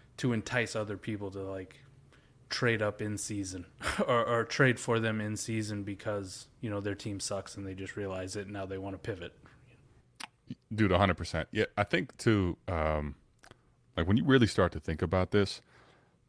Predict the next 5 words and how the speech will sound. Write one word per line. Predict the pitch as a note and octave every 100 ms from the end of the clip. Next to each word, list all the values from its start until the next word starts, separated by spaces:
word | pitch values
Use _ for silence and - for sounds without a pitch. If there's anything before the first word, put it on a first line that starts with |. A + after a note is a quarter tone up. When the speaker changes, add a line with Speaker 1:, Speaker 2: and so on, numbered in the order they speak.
| _ _ _ _ _ _ _ _ _ _ _ _ _ _
Speaker 2:
this, | B2+ F3+ -
this | A2 D#3+ -
startup, | - C#3+ B2 G#2 E2+ -
right, | E2+ E2+ - _ _
it, | -